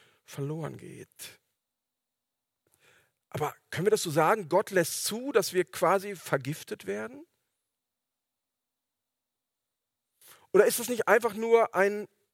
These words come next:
Übergang in eine neue Situation, die uns verunsichert?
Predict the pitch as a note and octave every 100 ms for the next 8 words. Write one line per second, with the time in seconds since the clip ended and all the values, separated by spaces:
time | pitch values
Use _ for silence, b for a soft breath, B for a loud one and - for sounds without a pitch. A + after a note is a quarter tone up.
0 | _ _ _ G#3 A#3+ F#3+ C#3 C#3+ B2+ C#3
1 | C#3 C#3+ D3 D3+ D#3+ F#3+ E3+ F3+ F3+ E3+
2 | - F#3 F3+ F#2+ B2+ C3+ b b b -
3 | D#3 D#3 D3 - E3+ - F3+ E3+ A#2 -
4 | - - - -